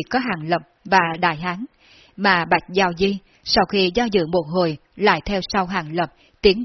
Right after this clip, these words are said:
vào thông đạo. Hàng Lập cảm ứng được nữ tử đằng sau, do dự một chút cũng giảm tốc độ, chờ nàng bay đến, hai người cùng sóng vai đi tới. "Hàng huynh à,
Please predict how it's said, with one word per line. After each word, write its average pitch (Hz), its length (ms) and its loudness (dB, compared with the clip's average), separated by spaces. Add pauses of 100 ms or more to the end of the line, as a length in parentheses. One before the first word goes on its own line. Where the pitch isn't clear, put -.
vào 160 220 0
thông 185 200 -4
đạo. 156 260 -6 (640)
Hàng 180 240 2
Lập 185 180 2
cảm 170 160 0
ứng 196 200 -2
được 196 260 0 (160)
nữ 202 180 2
tử 190 140 0 (100)
đằng 185 160 -2 (160)
sau, 190 220 -2 (400)
do 196 260 2
dự 180 160 2
một 170 260 -2
chút 330 180 0 (200)
cũng 170 240 2
giảm 170 220 0
tốc - 260 -2
độ, 165 240 0 (400)
chờ 196 180 4
nàng 165 260 -2
bay 185 180 4
đến, 185 240 -2 (280)
hai 208 220 0
người 180 240 0 (160)
cùng 180 240 2
sóng 185 320 -2
vai 190 180 0
đi 175 100 -2 (100)
tới. 170 180 -2 (1000)
"Hàng 226 220 0
huynh 247 320 0
à, 175 160 -6